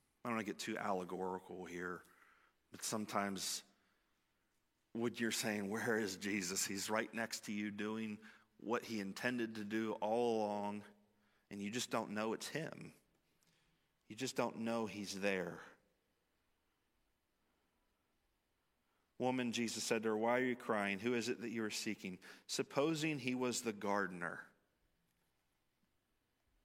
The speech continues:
There's a subtle,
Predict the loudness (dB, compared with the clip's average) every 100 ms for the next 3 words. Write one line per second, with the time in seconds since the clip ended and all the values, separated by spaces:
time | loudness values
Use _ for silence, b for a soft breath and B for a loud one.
0 | _ _ _ _ _ _ _ _ _ _
1 | _ _ 0 2 4 4 4 4 6 6
2 | 4 4